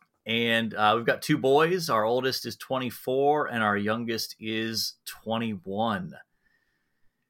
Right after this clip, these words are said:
And so, yeah, that's, that's sort of a, a glimpse into the personal life. Uh,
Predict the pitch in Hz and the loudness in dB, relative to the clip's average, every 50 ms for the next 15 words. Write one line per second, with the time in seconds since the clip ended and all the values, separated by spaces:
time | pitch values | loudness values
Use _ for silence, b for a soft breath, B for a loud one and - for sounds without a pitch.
0 | _ _ _ _ _ _ _ - 92 90 90 90 - - - 104 101 101 98 98 | _ _ _ _ _ _ _ -10 -8 -8 -8 -8 -6 -4 -2 0 0 2 2 2
1 | 95 95 - - - 117 151 214 226 143 104 95 - 110 123 151 160 - - - | 0 0 -4 -2 2 6 8 8 8 8 6 2 2 4 4 4 4 2 0 0
2 | - - - - - 131 156 160 - - - - - _ _ _ - - - 180 | 0 -2 -4 -2 0 0 0 0 -2 -4 -4 -6 -8 _ _ _ -8 -2 0 2
3 | 156 135 123 110 - 110 123 127 110 113 165 190 180 165 - 180 147 127 120 104 | 2 4 2 2 0 -2 -4 -4 -2 2 2 2 2 2 2 2 2 2 -2 -2
4 | - - 175 170 165 - 135 117 110 107 107 113 123 - - - - 110 110 110 | 2 2 2 4 2 2 0 2 6 6 6 6 4 2 -4 -10 -4 0 2 4
5 | 104 101 98 98 98 | 4 4 2 0 -2